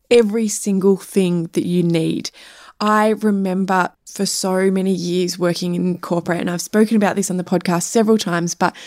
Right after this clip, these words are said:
I always felt like I was here for something more. Like, I just knew that there was something bigger for me,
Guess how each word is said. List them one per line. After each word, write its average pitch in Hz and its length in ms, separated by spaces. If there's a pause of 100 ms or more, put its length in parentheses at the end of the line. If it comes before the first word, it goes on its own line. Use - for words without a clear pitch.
(380)
I 226 140 (100)
always 233 420
felt 220 240
like 196 180
I 202 60
was 196 200
here 190 160
for 190 100
something 185 400
more. 190 240
Like, 202 360
I 214 40
just 214 320
knew 208 400
that - 140
there 214 100
was 208 120
something 185 400
bigger 180 300
for 190 180
me, 196 280